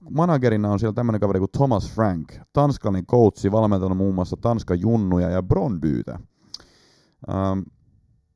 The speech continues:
Brentford on vahvistanut joukkueet jonkun verran, mut ei varsinaisesti, mä katoin niitä nimiä, niin siis en mä, en mä tiedä, ketä ne on ne pelaajat.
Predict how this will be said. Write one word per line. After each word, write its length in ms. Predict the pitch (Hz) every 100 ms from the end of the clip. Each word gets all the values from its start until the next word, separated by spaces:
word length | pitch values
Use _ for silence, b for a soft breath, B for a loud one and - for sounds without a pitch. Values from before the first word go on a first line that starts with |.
| _ _ _ _ - 135
Brentford 440 | 190 220 170 151
on 80 | 147
vahvistanut 540 | 165 165 139 - 113
joukkueet 380 | 123 139 123 101
jonkun 220 | 113 120 107
verran, 180 | 104
mut 120 | 101 110
ei 180 | 139
varsinaisesti, 460 | 135 147 131 107 -
mä 80 | 120
katoin 280 | 131 123 95
niitä 180 | 87
nimiä, 300 | 95 95 87
niin 140 | 65 71
siis 200 | 85 87
en 100 | 98
mä, 180 | 92 90 - 92
en 60 |
mä 100 | 90
tiedä, 240 | 80 80 67
ketä 260 | - 57
ne 80 | 55
on 100 | 52
ne 60 | -
pelaajat. 380 | 50 50 -